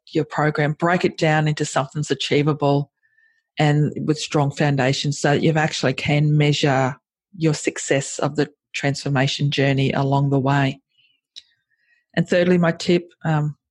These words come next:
invest in your people. Provide ch-, training for their future skills, not for the skills that they need today.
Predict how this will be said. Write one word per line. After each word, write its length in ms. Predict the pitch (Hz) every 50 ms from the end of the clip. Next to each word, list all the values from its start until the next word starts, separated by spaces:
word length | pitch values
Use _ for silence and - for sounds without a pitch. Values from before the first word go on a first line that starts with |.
| _ - -
invest 400 | - 165 151 - 156 151 - -
in 100 | 156 151
your 80 | 147 147
people. 580 | - - 127 135 - - 135 123 147 - - _ _ _ _ _ _ _ _ _ _ _ _ _ _
Provide 360 | - 196 180 190 190 214 214
ch-, 400 | 214 - - - 185 180 - - - -
training 340 | - - 165 165 165 165 156
for 140 | - - 165
their 140 | 165 165
future 400 | 160 160 - - 160 156 - -
skills, 460 | 175 - - - 175 180 185 190 - -
not 240 | 175 165 165 -
for 80 | - 160
the 80 | 151 156
skills 320 | - - 165 156 156 151
that 140 | - - -
they 140 | 147 151 143
need 240 | 147 147 139 139
today. 520 | - - 139 - 139 139 139 135 139 139